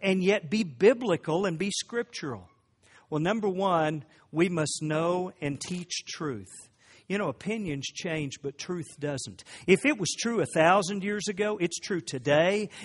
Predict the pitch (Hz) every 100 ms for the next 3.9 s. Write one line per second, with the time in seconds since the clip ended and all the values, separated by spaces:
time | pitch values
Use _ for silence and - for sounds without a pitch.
0 | 170 160 175 160 165 - 180 139 - 151
1 | 175 156 160 170 156 - 175 165 143 123
2 | 117 139 135 143 131 - 139 127 127 -
3 | - 131 110 - 95 - 98 95 -